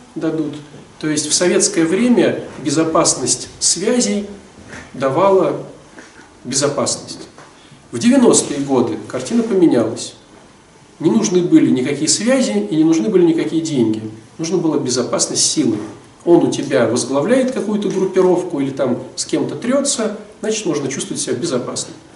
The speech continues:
Девяностые годы. Сейчас картина какая? Безопасность финансовая. Неважно, что ты качок, не качок, боксёр, не боксёр,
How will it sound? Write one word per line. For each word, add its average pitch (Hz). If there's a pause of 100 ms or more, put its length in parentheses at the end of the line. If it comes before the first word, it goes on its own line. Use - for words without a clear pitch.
(120)
Девяностые 143
годы. 123 (720)
Сейчас -
картина 196
какая? 170 (1200)
Безопасность 139
финансовая. 180 (1600)
Неважно, 196
что -
ты -
качок, -
не 131
качок, 131
боксёр, 135
не 139
боксёр, 247